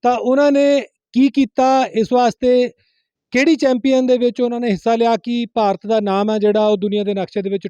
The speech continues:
ਟੌਪ 'ਤੇ ਆ, ਆਪਾਂ ਉਹਨਾਂ ਦੇ ਨਾਲ ਗੱਲਬਾਤ ਕਰਾਂਗੇ। ਮੇਰੀ ਮੁਰਾਦ ਹੈ ਬਲਪ੍ਰੀਤ ਸਿੰਘ ਜੀ ਦਾਖਾ ਤੋਂ।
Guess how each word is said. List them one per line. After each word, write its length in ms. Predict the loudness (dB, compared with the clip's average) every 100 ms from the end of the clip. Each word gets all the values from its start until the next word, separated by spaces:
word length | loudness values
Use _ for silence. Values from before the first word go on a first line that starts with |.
| -2
ਟੌਪ 220 | 0 0
'ਤੇ 160 | -2 -2
ਆ, 80 |
ਆਪਾਂ 180 | -2 -2
ਉਹਨਾਂ 220 | -4 -4
ਦੇ 120 | -4 -4
ਨਾਲ 140 | -4
ਗੱਲਬਾਤ 380 | -2 -2 0 -2
ਕਰਾਂਗੇ। 380 | -2 -2 0 0
ਮੇਰੀ 220 | 0 0
ਮੁਰਾਦ 320 | 0 0 0
ਹੈ 160 | 2 0 -4 _ _ _ -8
ਬਲਪ੍ਰੀਤ 440 | -2 0 0 0 0
ਸਿੰਘ 220 | 0 0
ਜੀ 120 | -2
ਦਾਖਾ 420 | 0 -2 0 -2
ਤੋਂ। 360 | 0 2 0 -2